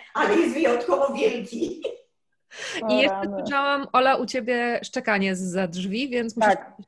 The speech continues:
Speaker 2: to
Speaker 3: tak. <laughs> To jest hałeczka.
Speaker 2: Zawsze właśnie w podcaście, e, zaznaczam obecność różnych czworonogów i wielonogów, bo, e, bo rzeczywiście bardzo często jest tak, że się odzywają przyjaciele nasi, e, różni, więc, e,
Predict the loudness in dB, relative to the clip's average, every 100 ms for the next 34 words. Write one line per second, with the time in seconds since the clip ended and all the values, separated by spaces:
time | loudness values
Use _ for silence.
0 | -4 0 0 -2 -6 -8 -10 -16 -20 _
1 | -8 2 2 2 -10 0 6 6 4 2
2 | 4 4 2 -2 -4 -4 -8 -18 _ -18
3 | -16 -16 0 0 2 0 0 -2 -2 -2
4 | 0 0 0 0 2 4 4 4 0 0
5 | 0 -2 0 -2 -2 0 0 -2 -6 -6
6 | -10 -4 0 0 0 -2 -2 0 0 0
7 | -2 -2 0 4 4 6 6 4 2 -2
8 | -8 -20 -20 -20 _ 4 6 6 6 4
9 | 4 4 4 4 2 0 0 0 -4 -4
10 | -4 -4 -2 -2 -2 -2 -2 -4 -4 -4
11 | -4 -4 -4 -4 -2 -2 -2 -4 -4 -4
12 | -2 -2 0 -2 -4 -6 -6 -6 -8 -8
13 | -6 -4 -2 -2 -4 -6 -8 -6 -2 0
14 | 0